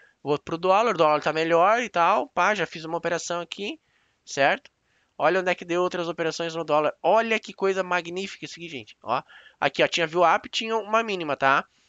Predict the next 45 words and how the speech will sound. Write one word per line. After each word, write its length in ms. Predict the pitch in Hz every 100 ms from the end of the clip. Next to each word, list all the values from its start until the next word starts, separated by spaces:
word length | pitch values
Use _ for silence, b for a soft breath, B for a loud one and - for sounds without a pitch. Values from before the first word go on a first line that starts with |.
| b b
Ah, 680 | 156 151 151 147 151 151 143
aqui 220 | 156 -
é 40 | 175
um 40 |
padrão 260 | 160 160 165
de 100 | -
três 220 | 151 143
também, 360 | 143 143 185 _
uma 200 | 151 143
venda. 360 | 135 143 185 196
Aqui, 240 | 160 156 -
ó, 160 | 139 117 _ _ -
um 100 | 165
padrão 280 | 160 156
de 100 | 160
três, 260 | - 156 160
uma 140 | 156
compra 380 | 143 - 175 160
atrás 500 | 87 151 - 175 202
da 80 | 185
vuap, 380 | 156 143 147 -
quatro 260 | 180 202
pontinho 320 | - 196 - 175
e 40 |
meio 280 | 147 190 -
ou 160 | 180 285
cinco 380 | - 202 220
aqui, 180 | 160 -
ó, 120 | 143
tá? 280 | 117 131 185 b b b b b b
Tá? 200 | - 131 -
Eu 140 | - 175
oriento 320 | 196 214 226
também, 200 | 233 214
às 120 | 220
vezes, 180 | 190 202
botar 320 | 214 214 180
na 140 | 180 196
média 240 | 170 180
da 100 | 190
banda 240 | 185 175
também 320 | 156 139 139 139
o 40 |
stop, 320 | - 131 117 -
tá? 200 | 120